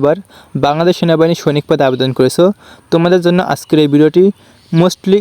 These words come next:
ইম্পর্টেন্ট হতে চলেছে। তোমরা সকলে জানো, বাংলাদেশ সেনাবাহিনীর সৈনিক পদে এবার যারা আবেদন করেছো, আহ, তোমাদের মাঠে যাওয়ার এসএমএসটা আসা কিন্তু শুরু হয়ে গিয়েছে এবং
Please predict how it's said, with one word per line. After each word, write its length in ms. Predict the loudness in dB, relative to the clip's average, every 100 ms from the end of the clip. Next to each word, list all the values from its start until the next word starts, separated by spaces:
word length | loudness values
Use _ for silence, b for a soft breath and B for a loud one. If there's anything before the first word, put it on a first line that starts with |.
| 0
ইম্পর্টেন্ট 380 | 0 -2 -2 -2
হতে 120 | -2 -2
চলেছে। 280 | -2 -2 -4 -6 -8 -20 B B B B -2
তোমরা 160 | 0 0
সকলে 200 | -2 0 0
জানো, 180 | 0 -2 -4 b b b -4 -2
বাংলাদেশ 260 | 0 -2 0
সেনাবাহিনীর 360 | 0 2 0 0
সৈনিক 220 | 0 0
পদে 140 | 0 2
এবার 120 | 2 2
যারা 120 | 0 0
আবেদন 220 | -2 -2 -2
করেছো, 260 | 0 0 0
আহ, 1040 | -4 -18 -20 -20 _ _ -6 -2 0 0 0
তোমাদের 280 | -2 2 2 2
মাঠে 180 | 0 0
যাওয়ার 120 | 0 0
এসএমএসটা 360 | -2 -4 -2 -4 -2
আসা 120 | -2 -2
কিন্তু 160 | -2 0
শুরু 100 | 2
হয়ে 100 | 2 2
গিয়েছে 220 | 0 0 0 -2 -2
এবং 120 | 0